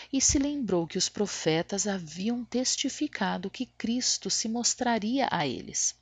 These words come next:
Ele convidou todos a irem a ele e sentir as marcas dos cravos em suas mãos e pés. Ele queria que soubessem quem ele era e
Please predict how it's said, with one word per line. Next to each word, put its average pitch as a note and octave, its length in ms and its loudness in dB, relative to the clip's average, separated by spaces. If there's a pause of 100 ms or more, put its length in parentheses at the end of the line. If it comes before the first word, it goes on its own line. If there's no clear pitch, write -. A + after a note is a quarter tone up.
(540)
Ele G#3 180 6
convidou A3 560 2 (160)
todos A#3+ 600 6
a A3 120 6
irem G3+ 300 4
a F#3 100 2
ele F3+ 260 2
e G#3+ 40 -2
sentir B3+ 800 2
as A#3+ 200 4
marcas A3 600 2
dos - 240 2
cravos A3+ 760 2 (400)
em G3+ 140 2
suas F3+ 480 2
mãos G3+ 560 0
e D4 100 4
pés. - 580 0 (760)
Ele E4 180 8
queria G#3+ 460 6
que - 120 -4
soubessem B3 960 6
quem D4 420 2
ele G#3+ 220 4
era F3 480 2 (100)
e G#3 140 0